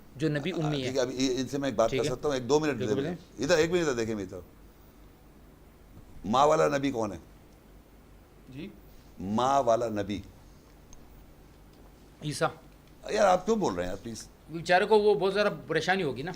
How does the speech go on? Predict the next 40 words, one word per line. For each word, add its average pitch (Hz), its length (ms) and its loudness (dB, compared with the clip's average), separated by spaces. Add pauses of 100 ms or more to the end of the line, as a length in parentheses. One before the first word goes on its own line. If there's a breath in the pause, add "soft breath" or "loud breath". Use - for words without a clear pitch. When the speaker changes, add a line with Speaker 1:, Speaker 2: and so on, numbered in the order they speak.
Speaker 2:
नहीं, 214 140 4
ये 220 80 6
Speaker 1:
आप - 40 8
Speaker 2:
बता 147 200 10
Speaker 1:
कहाँ 202 100 6
Speaker 2:
देना। 240 60 6
Speaker 1:
पहुँच 226 280 4
Speaker 2:
मैं 196 80 10
Speaker 1:
रहे 208 120 8
हैं? 147 160 4
Speaker 2:
ब-, 131 40 -4
बताने, 180 300 10
Speaker 1:
कहाँ 180 160 6
Speaker 2:
मैं 233 120 6
Speaker 1:
पहुँच 214 300 6
रहे - 80 12
हैं? 247 120 8
Speaker 2:
बताने, 226 100 8
Speaker 1:
मैं 240 180 8
Speaker 2:
नहीं, 190 120 -2
नहीं, 220 120 6
Speaker 1:
जल्द 240 120 6
Speaker 2:
आज 185 240 12
Speaker 1:
से 214 80 8
Speaker 2:
ये, 269 60 12
Speaker 1:
पहुँच 214 120 6
Speaker 2:
ये 220 60 12
Speaker 1:
जाता 190 140 12
हूँ। - 40 8
Speaker 2:
बताया 139 180 12
था, 117 180 2
ये 175 60 2
बताया 156 280 6
था, 147 100 0
ईमान 160 240 6
से 170 80 2
बताता 117 220 2
हूँ। 110 80 -6
Speaker 1:
नहीं 170 100 -8
बताता। 110 300 -12